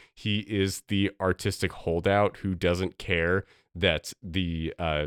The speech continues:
you know, the evil banker wants to offer him way more than his property's worth to build an ammunition factory. He's like, "No, like,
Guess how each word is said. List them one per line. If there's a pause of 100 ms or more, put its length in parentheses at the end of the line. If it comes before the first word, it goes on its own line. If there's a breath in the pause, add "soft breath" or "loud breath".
you
know,
the
evil
banker
wants
to
offer
him
way
more
than
his
property's
worth
to
build
an
ammunition
factory.
He's
like,
"No,
like,